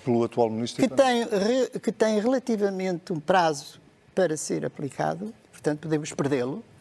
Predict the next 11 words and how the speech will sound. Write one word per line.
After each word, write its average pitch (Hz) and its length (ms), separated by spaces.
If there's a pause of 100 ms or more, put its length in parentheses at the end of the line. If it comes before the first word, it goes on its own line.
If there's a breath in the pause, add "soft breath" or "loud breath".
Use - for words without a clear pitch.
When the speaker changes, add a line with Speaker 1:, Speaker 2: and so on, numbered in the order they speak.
(720 loud breath)
Speaker 2:
Eu 233 120
direi 247 240
que 240 100
é 220 40
sempre, 220 360
é 208 160
seguramente 247 800
a 208 40
última 196 360
oportunidade, 170 760 (100)
porque 175 180